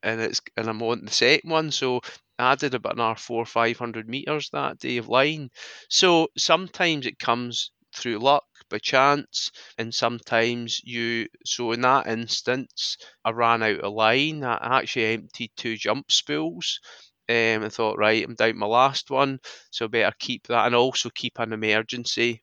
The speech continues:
um, C D G style on my arm. Uh, so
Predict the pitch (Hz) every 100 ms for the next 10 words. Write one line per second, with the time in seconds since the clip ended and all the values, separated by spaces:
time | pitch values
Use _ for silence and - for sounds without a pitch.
0 | - 113 113 110 - - 120 110 123 131
1 | - 127 135 131 123 113 98 117 120 131
2 | 139 - 120 120 135 123